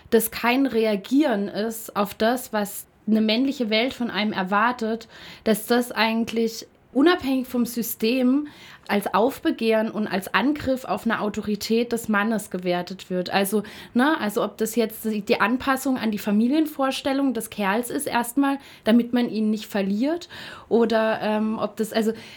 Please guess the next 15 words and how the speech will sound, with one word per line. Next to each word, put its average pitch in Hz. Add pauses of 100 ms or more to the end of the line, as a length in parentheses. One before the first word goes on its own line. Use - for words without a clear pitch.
(140)
genau, 240
das 214
ist 226
mir 254
eben 220
aufgefallen, 226
dass 214
da 220
ganz 226
viele 247
ähnliche 285
Momente 240
sind, 269
obwohl 262 (300)
die 208